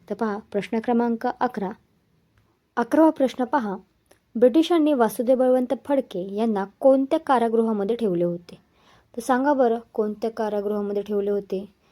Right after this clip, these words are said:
ब्रिटिशांनी वासुदेव बळ-, बळवंत फडके यांना? तर पहा, ह्याचं उत्तर आहे एडन. एडन या कारागृहामध्ये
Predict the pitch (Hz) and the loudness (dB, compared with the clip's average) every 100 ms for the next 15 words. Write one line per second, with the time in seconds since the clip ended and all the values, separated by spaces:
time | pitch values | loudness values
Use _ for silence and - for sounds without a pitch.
0 | _ _ 196 190 202 202 190 196 202 196 | _ _ -4 0 0 -2 -4 -4 -6 -6
1 | 202 208 202 208 - 202 202 202 196 202 | -4 -2 0 -2 -2 0 2 0 -4 -6
2 | 208 190 202 196 185 185 - _ _ _ | -6 -6 -4 -4 -4 -8 -12 _ _ _
3 | _ - 226 196 175 - 226 269 262 - | _ -16 -10 -10 -10 -8 -2 -2 -2 0
4 | 285 214 240 214 185 170 - _ - _ | 0 -2 -6 -4 -4 -4 -12 _ -20 _
5 | - 226 226 285 254 262 - 208 190 226 | 4 6 8 8 6 2 -2 -2 0 2
6 | 247 254 262 262 185 | 2 2 2 0 0